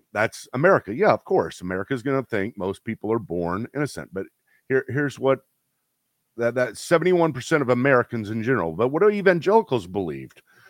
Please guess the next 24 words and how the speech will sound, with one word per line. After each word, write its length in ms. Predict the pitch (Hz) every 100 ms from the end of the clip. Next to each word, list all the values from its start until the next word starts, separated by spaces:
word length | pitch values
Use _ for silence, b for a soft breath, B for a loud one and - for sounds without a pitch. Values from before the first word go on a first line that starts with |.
| b b b
What, 200 | 113 147
what 160 | 151 175
do 60 |
we 160 | 185 180
believe 300 | 147 127 90
about 240 | 82 73
this? 160 | 73 -
Well, 220 | 110 143
it 80 | 120
says, 440 | - 117 107 - - _ _ _
"Everyone 460 | 120 147 180 180 180
is 100 | 147
born 240 | 110 143
innocent 380 | 143 135 - 127
in 40 | 131
the 80 |
eyes 180 | 127 120
of 100 | 120
God." 180 | 127 123
How 200 | 117 156
many 360 | 165 160 156 -
evangelicals? 680 | 143 139 139 135 135 143 135
Sixty-five 1120 | - 175 151 - 180 156 - 135 147 135 -
percent. 460 | 98 - 95 69